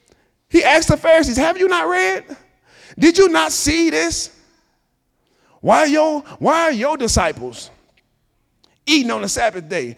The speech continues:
Have you not read when David was hungry <laughs> and he was in the temple, how he ate the bread?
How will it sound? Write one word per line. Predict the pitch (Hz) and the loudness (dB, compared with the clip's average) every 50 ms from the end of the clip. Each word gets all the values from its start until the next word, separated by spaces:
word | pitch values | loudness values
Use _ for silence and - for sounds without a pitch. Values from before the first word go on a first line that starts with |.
| _ | _
Have | - - 330 349 359 359 | -6 -4 -2 -2 0 0
you | 339 330 | -2 0
not | 330 311 311 294 | 0 0 -2 0
read | 294 311 311 311 311 311 277 | 0 0 0 2 2 0 0
when | 226 208 202 | -2 -4 -2
David | 269 277 302 285 | -2 -2 -2 -2
was | 262 254 254 214 | -4 -6 -6 -4
hungry | - 311 339 320 320 320 320 311 311 311 302 - - - - _ _ _ _ _ _ _ _ _ - - - _ | -2 -2 -2 -2 -2 -2 -2 -2 -2 -4 -4 -8 -18 -20 -20 _ _ _ _ _ _ _ _ _ -20 -20 -20 _
<laughs> | - 165 _ _ _ _ _ _ _ _ _ _ _ _ _ _ _ _ _ _ _ _ _ - | -20 -20 _ _ _ _ _ _ _ _ _ _ _ _ _ _ _ _ _ _ _ _ _ -2
and | 240 240 | 2 4
he | 294 320 | 4 4
was | 294 277 | 4 2
in | 302 294 | 2 0
the | 269 262 | 0 0
temple, | 262 - 349 311 294 311 311 302 294 _ | -2 -2 -2 -2 -4 -4 -6 -6 -8 _
how | - 302 285 | 0 2 4
he | 294 302 277 269 | 4 4 4 2
ate | 277 320 311 | 0 -2 0
the | - 339 | -2 -4
bread? | 285 320 320 330 320 - - | -4 -2 -2 -2 -4 -4 -8